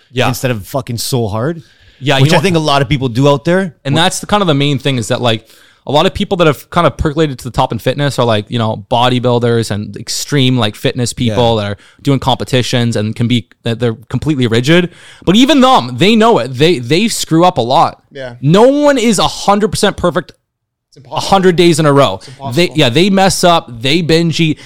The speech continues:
Speaker 1: they do contests, they gain twenty-five pounds, they, they're running down this rabbit hole,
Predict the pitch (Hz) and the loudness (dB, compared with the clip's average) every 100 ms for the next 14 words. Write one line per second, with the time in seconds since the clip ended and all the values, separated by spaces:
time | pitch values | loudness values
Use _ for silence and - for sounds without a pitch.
0 | - - 170 165 196 - 175 170 - 165 | -8 0 0 2 0 2 2 2 2 0
1 | 143 131 127 160 165 - 170 170 - 156 | 0 -4 -4 -4 -6 -6 -4 -2 0 0
2 | - - 151 156 160 151 113 113 - - | -2 -4 0 0 0 -4 -4 -4 -6 -20
3 | _ 120 143 175 175 202 202 175 180 143 | _ -2 0 2 2 2 2 2 2 0
4 | 117 127 147 165 120 104 104 | 0 0 0 0 -2 -4 -6